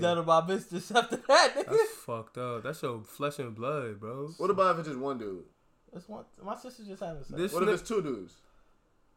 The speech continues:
Speaker 1: <sighs>
Speaker 2: This nigga said
Speaker 3: No,
Speaker 2: he
Speaker 3: no. What if it's two dudes?
Speaker 1: I don't,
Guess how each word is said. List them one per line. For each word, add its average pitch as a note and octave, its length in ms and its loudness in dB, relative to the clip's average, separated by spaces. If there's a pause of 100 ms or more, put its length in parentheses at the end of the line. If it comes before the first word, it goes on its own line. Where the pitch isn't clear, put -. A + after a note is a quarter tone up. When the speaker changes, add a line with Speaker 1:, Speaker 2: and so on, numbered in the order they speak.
(440)
Speaker 1:
<sighs> D#3 80 -10 (1000)
Speaker 2:
This F3+ 200 -2
nigga G3+ 260 0
said G#3 160 4
Speaker 3:
No, C#4+ 100 8
Speaker 2:
he D#4 40 4
Speaker 3:
no. D#4+ 200 6
What D4 100 4
if - 120 0
it's F#4 160 0
two E4 180 0
dudes? F4 300 -2
Speaker 1:
I C#3+ 380 6
don't, B2+ 180 -8